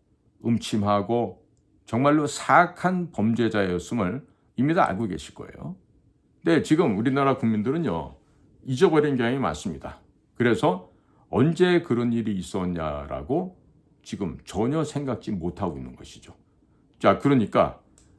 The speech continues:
아, 망조가 들어도 이게 지금 망조가 들어오는지 뭔지도 몰라요. 대중들이 바보가 되어가는 겁니다. 그래서 중우정치가 된다고 이렇게 얘기를 하고 있죠. 그러니까 민주정치의,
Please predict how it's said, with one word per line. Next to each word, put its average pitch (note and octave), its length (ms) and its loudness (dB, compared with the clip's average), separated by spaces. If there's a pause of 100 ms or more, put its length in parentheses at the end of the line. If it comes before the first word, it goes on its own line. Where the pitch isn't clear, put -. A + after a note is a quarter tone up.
(120)
아, F#2+ 300 4
망조가 D3 500 4
들어도 A#2+ 500 0
이게 A#2 220 0
지금 D#3 160 0
망조가 G2+ 400 0
들어오는지 F2+ 420 -4
뭔지도 C3 420 -2
몰라요. F#2 560 -4 (500)
대중들이 A2 640 2 (220)
바보가 F#2+ 440 -2
되어가는 C#2 380 -8
겁니다. C#2+ 400 -16 (580)
그래서 F3 460 4 (200)
중우정치가 G2 840 -2
된다고 D#2+ 480 -6
이렇게 - 260 -10
얘기를 D2 220 -10
하고 C#2 200 -12
있죠. - 260 -18 (180)
그러니까 C#3 380 4 (260)
민주정치의, E3+ 1400 2